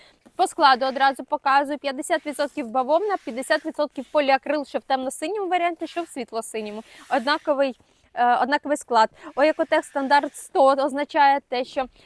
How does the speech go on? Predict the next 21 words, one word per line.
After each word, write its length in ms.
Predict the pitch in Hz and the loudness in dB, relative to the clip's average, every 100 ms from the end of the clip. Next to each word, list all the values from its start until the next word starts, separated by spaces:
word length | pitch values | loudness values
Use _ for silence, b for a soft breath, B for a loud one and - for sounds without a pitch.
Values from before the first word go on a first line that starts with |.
| b | b
використані 720 | 240 285 302 269 - 262 254 | -4 -2 -2 -4 -4 -4 -4
для 160 | 247 254 | -2 -4
цих 200 | 277 - | -6 -6
пуловерів 600 | 302 302 262 247 277 254 | -4 0 2 2 0 0
якісні 460 | 277 311 311 - | 0 -2 -4 -6
матеріали, 600 | 262 262 285 240 233 359 | -6 -4 -2 0 2 2
гіпоалергенні, 880 | 339 285 - 269 262 240 269 359 392 | 0 -4 -4 -2 -4 -4 -4 -4 -4
також 360 | - 285 359 - | -4 -4 -6 -4
фарбники 520 | 302 294 269 285 233 | -2 -2 -4 -6 -4
якісні 460 | 214 208 226 - 220 | -4 -6 -8 -12 -10
викори-, 420 | 226 233 226 220 | -8 -6 -6 -8
вик-, 360 | 233 240 - 233 | -6 -6 -4 -6
в-, 720 | 214 220 220 _ - - 254 | -8 -14 -16 _ -20 -8 -4
використані 720 | 240 247 - 247 - 254 233 | -2 -2 0 -2 -2 -6 -6
для 320 | 202 226 262 - B B | -4 0 0 -2 B B
цих, 340 | 277 285 - | -2 0 0
е, 180 | 254 247 | 0 0
пуловерів. 640 | - 262 208 196 208 240 B B B | -2 0 0 0 -2 -4 B B B
З 120 | 226 | -4
високою 480 | 294 359 349 311 294 | -2 0 2 2 2
горловинкою, 840 | 285 285 285 262 359 - 403 285 | 4 4 2 2 -2 -2 0 0